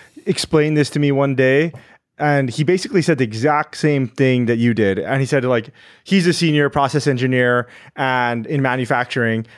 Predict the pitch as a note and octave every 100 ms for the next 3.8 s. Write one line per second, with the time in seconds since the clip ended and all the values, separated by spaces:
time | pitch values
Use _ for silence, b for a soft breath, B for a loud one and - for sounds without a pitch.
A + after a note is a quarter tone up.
0 | B C#3+ C3 B2 B2 C3 C#3 B2 B2+ B2+
1 | A2+ B2 A#2+ A#2+ A2 A2+ A2+ G#2 G2+ -
2 | G3+ C3+ C3+ A#2+ A#2 A2+ - b b b
3 | _ G3+ C3 C#3+ C3 C3 A#2+ C3